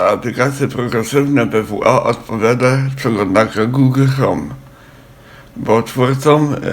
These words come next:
e, Androida jest Google, a w, e, i ogólnie biblioteki za działanie progresywnych aplikacji w Androidzie odpowiadają do aplikacji, e, biblioteki, e, Google,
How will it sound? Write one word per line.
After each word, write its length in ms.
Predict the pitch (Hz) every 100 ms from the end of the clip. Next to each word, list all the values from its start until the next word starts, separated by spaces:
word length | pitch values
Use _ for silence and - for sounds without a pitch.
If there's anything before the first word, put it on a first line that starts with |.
| 101 101 104 104 95
e, 40 |
Androida 600 | 104 123 117 117 113 113
jest 300 | 120 143 143
Google, 460 | 143 131 104 98 78 - - - - - - - - -
a 300 | - 101 98 92
w, 180 | - - 95 95 95 95 92 92 90 90 135 - - - _ _
e, 60 | 135
i 40 |
ogólnie 580 | 123 135 147 139 117 95 98
biblioteki 960 | 135 135 110 - 123 135 151 143 143 - - - _ -
za 560 | - 135 123 90 90 107
działanie 560 | 120 127 139 151 139 90
progresywnych 720 | - 90 117 123 139 131 143 120
aplikacji 680 | 101 98 - 92 92 147
w 80 | 135
Androidzie 640 | 117 113 110 120 131 135
odpowiadają 680 | 107 - 117 107 113 120 127
do 160 | 131 101
aplikacji, 640 | 98 113 - 113 123 -
e, 20 | 53 - - - - - - - -
biblioteki, 680 | 139 135 95 - 135 135 123
e, 960 | 131 - - - - - - - -
Google, 460 | 117 135 143 139 143